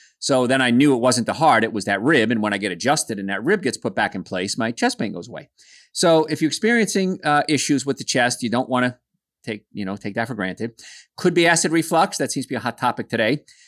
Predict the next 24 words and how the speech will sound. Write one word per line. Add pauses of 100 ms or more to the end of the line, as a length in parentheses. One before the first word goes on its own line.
(120)
Uh,
if
you
have
acid
reflux,
you
may
be
having
chest
pain
as
well,
'cause
the
heart (440)
sits
on,
on
top
of
the
diaphragm